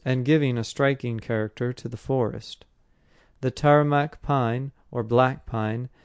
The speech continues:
as the variety of Pinus cordata is called here, is yellowish green, in marked contrast with the dark lichen-draped spruce, which grows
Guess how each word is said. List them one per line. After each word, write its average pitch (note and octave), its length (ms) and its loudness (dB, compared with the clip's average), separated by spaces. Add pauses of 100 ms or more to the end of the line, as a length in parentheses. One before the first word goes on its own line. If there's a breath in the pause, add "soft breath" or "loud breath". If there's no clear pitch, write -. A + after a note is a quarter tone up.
(200 soft breath)
as B2 200 0
the A#2+ 80 -4
variety A#2 680 4
of A2+ 360 0 (320 soft breath)
Pinus B2 400 0
cordata A2+ 760 -2 (260 soft breath)
is A#2+ 160 -4
called G#2+ 340 -2
here, A#2 400 -4 (260)
is B2 280 0
yellowish C#3 680 2
green, A2+ 440 -4 (1120)
in A#2+ 180 -2
marked B2+ 360 0
contrast A#2 840 -4 (420 soft breath)
with B2 180 2 (160)
the A#2+ 340 -4
dark B2 400 2
lichen-draped B2 1040 -2
spruce, - 720 -6 (380 soft breath)
which - 340 -2
grows C3 580 0